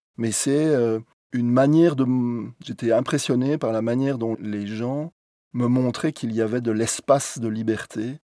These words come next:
à l'endroit où j'arrivais et que j'allais pas être, euh, un rouage dans une pièce de montage, euh, ou de chaîne de montage, euh, d'une usine.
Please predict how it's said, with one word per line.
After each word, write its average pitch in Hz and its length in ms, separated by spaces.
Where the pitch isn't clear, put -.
à 113 120
l'endroit 110 680
où 104 140
j'arrivais 101 560
et 107 80
que 101 60
j'allais 101 260
pas 101 240
être, 120 280
euh, 104 280
un 107 100
rouage 107 680
dans 107 200
une 104 220
pièce 113 400
de 104 240
montage, 104 680
euh, 95 180
ou 101 120
de 98 80
chaîne 107 240
de 107 60
montage, 101 520
euh, 95 160
d'une 107 200
usine. 98 340